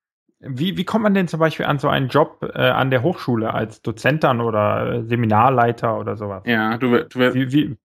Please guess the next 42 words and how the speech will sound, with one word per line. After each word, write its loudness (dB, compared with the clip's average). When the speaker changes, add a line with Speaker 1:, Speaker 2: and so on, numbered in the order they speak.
Speaker 2:
ja. 0
Speaker 1:
äh, 0
vor 0
allen 4
Dingen, 4
du 6
hast 2
ja 2
jetzt 0
nicht -6
studiert -2
Speaker 2:
Ja. 4
Speaker 1:
und -8
so -4
weiter, 0
also, -2
Speaker 2:
<laughs> -4
Speaker 1:
äh, 0
ist -6
ja 4
ganz 0
witzig, -4
ähm, 2
dass 0
du -4
es -8
trotzdem -2
dann 2
dahin 2
geschafft -2
hast, 0
äh, -10
ja. -2
Speaker 2:
Ja, 2
du -2
wirst 0
lachen. 0
Also -6
ich -6
glaube, 0
dass, -6
ähm, -4